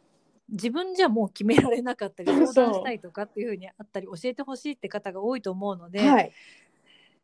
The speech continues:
Speaker 2: いや、わかんないんですよって話ではいけない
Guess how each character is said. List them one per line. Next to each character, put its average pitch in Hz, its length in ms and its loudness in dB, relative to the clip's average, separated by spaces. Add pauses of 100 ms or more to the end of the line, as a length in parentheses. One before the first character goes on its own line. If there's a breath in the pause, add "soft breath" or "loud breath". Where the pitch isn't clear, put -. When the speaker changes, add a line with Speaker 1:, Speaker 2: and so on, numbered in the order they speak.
(120)
Speaker 2:
い 208 40 -14
や、 226 80 -10 (840)
わ 208 120 -10
か 262 100 -4
ん 262 60 0
な 269 80 2
い - 20 2
ん 240 40 0
で 233 60 0
す 214 100 -2
よ 202 220 2
っ - 40 -20
て - 160 -4
話 247 380 -4
で 240 120 0
は 202 420 -2 (680)
い 226 100 -14
け 226 180 0
な 214 160 2
い 208 340 -4